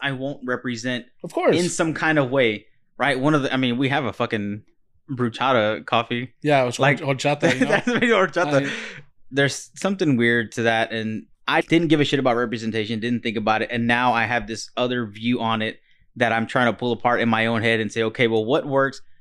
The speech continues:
Speaker 1: What doesn't work? What is acceptable? What
Speaker 2: Yeah.
Speaker 1: isn't acceptable?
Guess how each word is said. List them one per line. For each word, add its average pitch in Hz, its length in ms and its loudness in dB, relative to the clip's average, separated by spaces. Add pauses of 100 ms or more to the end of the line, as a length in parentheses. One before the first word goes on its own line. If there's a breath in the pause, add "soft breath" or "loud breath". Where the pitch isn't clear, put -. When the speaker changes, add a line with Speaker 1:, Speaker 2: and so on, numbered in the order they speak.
(120)
Speaker 1:
What 123 200 2
doesn't 120 320 0
work? 117 220 -2
What 127 180 -2
is 131 100 -4
acceptable? 110 640 -4
What 117 140 2
Speaker 2:
Yeah. 120 140 2
Speaker 1:
isn't 110 160 -2
acceptable? 113 720 -2